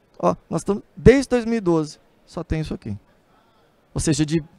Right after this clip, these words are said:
consumidor mesmo, que, ah, eu tenho agora no meu telhado. Mas cresceu muito?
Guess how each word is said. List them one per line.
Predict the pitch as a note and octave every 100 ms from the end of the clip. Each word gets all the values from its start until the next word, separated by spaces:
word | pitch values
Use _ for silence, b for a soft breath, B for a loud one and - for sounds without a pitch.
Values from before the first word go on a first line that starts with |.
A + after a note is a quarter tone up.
| _ _ _ _
consumidor | - - C4+ B3 F#3 A3 F#3
mesmo, | F#3 F3+ C#3
que, | - D#3 A#2+ b b
ah, | D#3+
eu | F3
tenho | - F3+
agora | D3+ D#3
no | E3
meu | E3+
telhado. | E3+ F#3 D3 B2 G#2+ - _ _ b b b -
Mas | -
cresceu | - A3 G3
muito? | F3 G#3+ F#3+ -